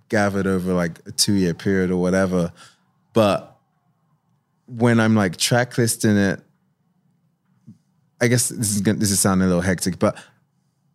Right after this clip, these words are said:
I'm always putting stuff in a playlist, even when I know, even when I'm not making an album. Like now, for example, everything I work on, even if it's, like, two minutes or a minute or whatever,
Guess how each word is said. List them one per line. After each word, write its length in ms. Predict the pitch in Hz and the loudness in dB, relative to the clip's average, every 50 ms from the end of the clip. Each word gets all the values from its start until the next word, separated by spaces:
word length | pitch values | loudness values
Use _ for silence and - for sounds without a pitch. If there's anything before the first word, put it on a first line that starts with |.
| _ _ _ _ _ _ _ - | _ _ _ _ _ _ _ 0
I'm 160 | 131 139 131 | 2 2 2
always 440 | 135 139 151 165 185 185 165 151 - | 2 2 4 4 4 2 2 0 -2
putting 460 | - - - 147 131 127 - 127 117 | -4 -4 0 0 0 0 0 -2 -2
stuff 320 | - - 113 107 101 - | -2 0 -2 -2 -2 -2
in 60 | 104 | -4
a 60 | 98 85 | -4 -4
playlist, 600 | - - 95 90 82 69 67 - - - - - _ | -2 -2 0 0 -2 -2 -4 -6 -8 -10 -10 -6 _
even 280 | - 147 160 151 160 147 | 0 2 4 4 4 4
when 120 | 131 127 | 2 2
I 120 | 120 113 113 | 2 2 2
know, 280 | 110 110 113 117 - - 120 | 2 2 2 0 0 0 0
even 220 | 139 156 160 165 147 | 2 2 2 2 2
when 80 | 131 | 2
I'm 180 | 120 113 110 107 | 2 2 4 4
not 240 | 107 107 104 - - | 4 2 0 -2 -4
making 320 | 92 104 98 - 101 95 | -4 -4 -4 -4 -4 -4
an 120 | 92 92 | -2 -2
album. 440 | 92 92 95 98 110 113 117 135 147 - _ _ _ _ _ _ _ _ _ _ _ _ _ _ _ _ _ _ _ _ _ _ _ _ | -2 -2 -2 -2 -2 -2 -2 -2 -4 -6 _ _ _ _ _ _ _ _ _ _ _ _ _ _ _ _ _ _ _ _ _ _ _ _
Like 260 | - 104 98 87 78 87 | -2 0 0 0 0 0
now, 320 | 98 98 98 95 98 107 | 2 2 2 2 0 0
for 120 | 104 - 107 | 0 0 -2
example, 680 | 101 101 110 104 107 107 107 - 123 123 123 127 - - _ _ _ _ _ _ _ _ _ _ _ _ _ _ _ - | 0 0 0 0 0 0 0 0 0 0 -2 -2 -6 -10 _ _ _ _ _ _ _ _ _ _ _ _ _ _ _ 0
everything 480 | 120 127 131 143 143 139 - 135 120 | 2 2 4 2 2 2 2 2 2
I 100 | 110 107 | 2 2
work 500 | 107 98 98 101 104 104 107 117 120 - | 2 0 0 0 2 2 2 2 2 0
on, 360 | 147 151 165 175 185 190 - - _ _ | 0 0 2 2 0 0 -2 -6 _ _
even 220 | 139 147 165 185 | 0 2 2 2
if 100 | 170 139 | 2 2
it's, 180 | 123 - - - | 0 -2 0 0
like, 360 | 104 95 85 73 - - - _ _ _ _ _ _ _ _ _ _ _ _ _ _ _ _ _ _ _ _ _ _ _ _ _ | 0 0 0 -2 -6 -12 -20 _ _ _ _ _ _ _ _ _ _ _ _ _ _ _ _ _ _ _ _ _ _ _ _ _
two 260 | - - - 139 139 131 | -2 0 2 4 4 4
minutes 480 | 131 127 127 123 113 - - - - | 4 4 4 2 0 0 -2 -2 0
or 160 | 107 95 92 | 2 2 2
a 40 | 92 98 | 2 2
minute 420 | 98 107 117 123 127 127 120 - - | 2 2 4 4 4 2 2 0 0
or 200 | 95 98 98 95 | 0 0 0 0
whatever, 580 | 95 101 98 101 104 107 107 123 131 139 143 | 0 0 2 2 2 2 0 0 0 0 -2